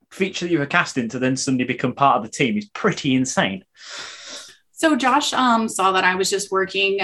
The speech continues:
Speaker 2: um, hard promoting the film, trying to get people interested in the film. Um, again, we were running an Indiegogo, which for those that don't know is helping to raise funds to actually make the movie.
Speaker 1: Hmm.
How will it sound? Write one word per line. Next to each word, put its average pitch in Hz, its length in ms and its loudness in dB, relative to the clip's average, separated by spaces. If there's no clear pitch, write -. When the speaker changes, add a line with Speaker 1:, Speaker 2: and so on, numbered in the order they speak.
Speaker 2:
um, 196 440 0
hard 190 440 2
promoting 190 460 0
the 190 80 0
film, 175 560 2
trying 185 180 2
to 180 60 0
get - 160 0
people 196 220 -8
interested 185 640 0
in 190 320 -2
the 190 80 -2
film. 180 800 2
Um, 185 440 4
again, 196 360 2
we 196 200 2
were 180 480 4
running 202 280 2
an 202 60 2
Indiegogo, 185 760 0
which 180 400 -2
for 202 140 -4
those 185 220 0
that 175 180 0
don't 170 240 -4
know 220 380 4
is 185 520 -2
helping 202 520 2
to 170 600 0
raise 233 340 2
funds 190 320 2
to 185 140 -4
actually 180 380 -2
make 147 320 -2
the 160 80 -4
movie. 135 540 -4
Speaker 1:
Hmm. 254 100 6